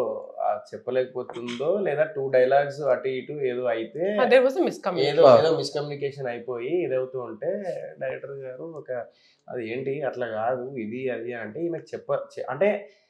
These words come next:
Speaker 1: just ఇట్లా చేయి అట్లా చేయండి. ఈమె చాలా sensitive actually, to be
Speaker 3: Okay.
Speaker 1: frank.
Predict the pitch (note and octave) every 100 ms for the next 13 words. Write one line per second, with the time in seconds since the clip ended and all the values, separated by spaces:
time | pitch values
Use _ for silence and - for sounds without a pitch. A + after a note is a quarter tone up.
0 | _ _ - C#3+ - - D3+ B2+ D3+ E3+
1 | D3+ C#3+ D3 D3 C#3 D#3+ F3+ F#3+ C3+ D3+
2 | D3+ C3 - E3+ G#2+ - - F2 - A#2+
3 | A2 A#2+ E2